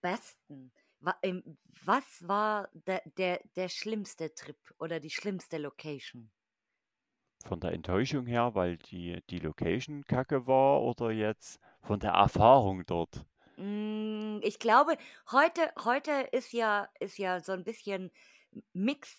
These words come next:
Speaker 1: Day, so Special, wo wir beides behandeln. Deswegen,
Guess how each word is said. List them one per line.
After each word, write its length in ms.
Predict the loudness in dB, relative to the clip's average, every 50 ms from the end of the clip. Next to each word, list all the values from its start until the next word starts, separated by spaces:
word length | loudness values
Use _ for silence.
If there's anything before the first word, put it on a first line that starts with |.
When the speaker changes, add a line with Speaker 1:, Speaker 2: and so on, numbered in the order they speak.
| -10 -6
Speaker 1:
Day, 380 | -4 -2 -2 -2 -2 -4 -6 -8
so 160 | -8 -10 -10
Special, 580 | -10 -12 -10 _ -8 -8 -6 -6 -6 -6 -4 -2
wo 140 | -4 -4
wir 180 | -2 -2 -4 -4
beides 460 | -2 -2 -4 -4 -4 -6 -8 -10 -10 -10
behandeln. 480 | -12 -14 -12 -12 -12 -10 -10 -10 -10
Deswegen, 500 | -10 -12 -12 -10 -8 -8 -8 -8 -10 -12